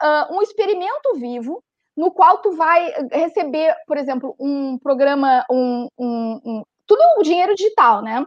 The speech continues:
Ah, um a-, um auxílio emergencial dessas empresas que vai depositar pra tu fazer compras. Então, por exemplo, supermercados na Alemanha,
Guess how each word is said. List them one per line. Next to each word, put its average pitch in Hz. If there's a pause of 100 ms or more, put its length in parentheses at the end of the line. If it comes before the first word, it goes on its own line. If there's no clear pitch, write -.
(400)
Ah, 247
um 269
a-, 285
um 302
auxílio 403
emergencial 277
dessas 254
empresas 277
que 311
vai 285
depositar 294
pra 302
tu 311
fazer 294
compras. 254
Então, 349
por 403
exemplo, 349
supermercados 370
na 392
Alemanha, 269